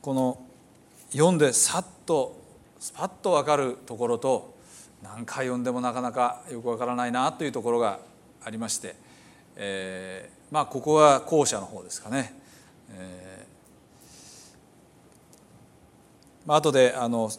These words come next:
少しずつこう分解して説明して、えー、いきますけれども、一回読んでもなんか何が書いてあるのかよくわからないところではありますが、えー、お読みしたいと思います。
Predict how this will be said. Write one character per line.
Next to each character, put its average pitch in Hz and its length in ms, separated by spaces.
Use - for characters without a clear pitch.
少 135 200
し 123 60
ず 120 80
つ 110 140
こ 104 140
う - 20
分 113 260
解 117 220
し 113 100
て 180 240
説 113 300
明 107 100
し - 80
て、 110 240
え 107 60
ー、 107 60
い 104 60
き 139 120
ま 139 100
す 131 100
け 110 120
れ 104 80
ど 113 100
も、 127 320
一 117 200
回 175 200
読 185 100
ん 170 60
で 147 60
も 131 80
な 139 100
ん 131 40
か 120 200
何 127 240
が 117 80
書 117 100
い 110 60
て 110 80
あ - 20
る 107 60
の 104 100
か 110 80
よ 110 120
く 113 80
わ 104 60
か 123 100
ら 131 80
な 135 80
い 117 60
と 120 100
こ 117 80
ろ 120 80
で 127 80
は 107 100
あ 104 40
り 107 60
ま 107 80
す 107 140
が、 117 300
え 113 60
ー、 113 80
お 113 40
読 117 140
み 113 80
し - 80
た 117 120
い 110 60
と - 80
思 104 140
い 101 80
ま 98 100
す。 98 260